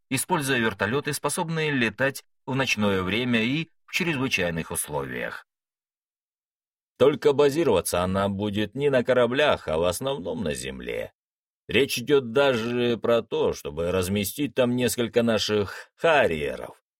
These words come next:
Места хватит, русские здесь в своё время много всего понастроили. Только спасибо сказать можно. Подновить, подремонтировать немного и готово.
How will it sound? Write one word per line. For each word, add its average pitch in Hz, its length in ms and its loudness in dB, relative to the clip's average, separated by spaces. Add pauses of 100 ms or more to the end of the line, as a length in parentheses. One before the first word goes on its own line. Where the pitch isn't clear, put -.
(580)
Места 226 300 0
хватит, 92 560 0 (200)
русские - 460 -6
здесь 104 380 -2
в - 40 -2
своё 107 300 2
время 107 300 2
много 117 420 -6
всего 80 280 -4
понастроили. 87 840 -2 (360)
Только 151 600 2
спасибо 82 580 -8
сказать 73 420 -6
можно. 58 580 -10 (720)
Подновить, 170 640 0
подремонтировать 95 1040 0
немного 90 800 0
и 123 460 -6
готово. 78 800 -2